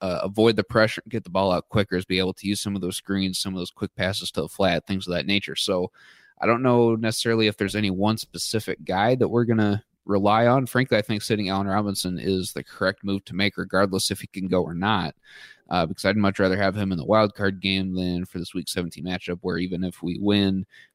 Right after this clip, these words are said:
we still may get the Vikings anyway. I think he, he plays a big part in it, especially in the offense. Very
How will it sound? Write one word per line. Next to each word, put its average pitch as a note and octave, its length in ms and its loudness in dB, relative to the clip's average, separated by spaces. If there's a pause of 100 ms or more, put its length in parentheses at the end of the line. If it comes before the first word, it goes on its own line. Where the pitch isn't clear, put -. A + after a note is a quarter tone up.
we G2+ 100 2
still G#2+ 220 0
may F#2+ 160 2
get F2+ 180 -4
the F#2 80 -4
Vikings F#2 380 0
anyway. C2+ 420 -2 (440)
I E2 140 -2
think G#2 240 0
he, F#2+ 120 2
he A2 100 2
plays G#2+ 260 4
a G2+ 60 0
big F2+ 220 0
part A2+ 260 2
in D3 100 4
it, C3+ 100 2
especially G#2+ 420 2
in F2+ 40 0
the F#2+ 160 2
offense. G#2+ 300 -2
Very G2 340 0